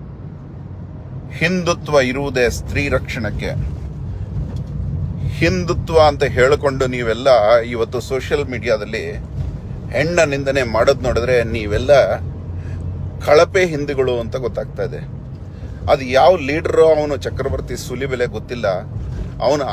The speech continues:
ಅನುಯಾಯಿಗಳಿಗೆ ಹೆಣ್ಣ ನಿಂದನೆ ಮಾಡಬೇಡ್ರು ಅಂತ ಒಂದು ಸಲ ಕೂಡ ಬಂದು ಹೇಳಲಿಲ್ಲ. ಅವನು ಕಿಚ್ಚ ಸುದೀಪ್ನ ಅನುಯಾಯಿ ಅನ್ಸತ್ತೆ.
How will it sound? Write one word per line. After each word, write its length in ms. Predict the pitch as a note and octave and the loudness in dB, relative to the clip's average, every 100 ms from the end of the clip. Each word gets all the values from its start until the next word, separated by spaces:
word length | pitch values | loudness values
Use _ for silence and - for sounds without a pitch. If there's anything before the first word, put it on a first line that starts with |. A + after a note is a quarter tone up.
| A2 | -2
ಅನುಯಾಯಿಗಳಿಗೆ 800 | C#3+ E3 E3 D#3+ C#3+ C#3 C3 A#2+ | 0 2 4 4 2 0 0 -2
ಹೆಣ್ಣ 320 | A2+ F3 F3 | 0 2 2
ನಿಂದನೆ 360 | D3 D3 C#3+ | 2 0 -2
ಮಾಡಬೇಡ್ರು 720 | C#3 A#2 C3+ D#3 D3+ C#3 C3+ | -2 4 6 6 6 4 2
ಅಂತ 180 | B2+ B2 | 0 0
ಒಂದು 460 | B2+ A2 C#3+ F3 F3 | 0 0 -4 -4 -4
ಸಲ 260 | - C#3 | 0 0
ಕೂಡ 180 | C#3 C3+ | 0 -2
ಬಂದು 320 | B2+ A#2 B2+ | -4 -4 -4
ಹೇಳಲಿಲ್ಲ. 380 | A#2 A#2 A2+ G#2+ F#2+ - - - - - - - E2+ | -2 -2 -4 -4 -4 -6 -16 -16 -16 -16 -14 -12 -6
ಅವನು 220 | A2+ A2 | -6 -4
ಕಿಚ್ಚ 280 | - - B2 | -6 0 2
ಸುದೀಪ್ನ 640 | A#2+ - G#2 G#2+ - A2+ G2 F2+ - - - - - - - - - - - | 2 0 -4 -6 -4 -2 0 -2 -4 -4 -4 -4 -6 -8 -14 -14 -14 -10 -4
ಅನುಯಾಯಿ 540 | F#2+ B2+ C3 B2 B2 A#2+ | -2 2 6 6 6 0
ಅನ್ಸತ್ತೆ. 680 | G#2 F#2+ - B2+ - - | -2 -4 -6 -6 -8 -12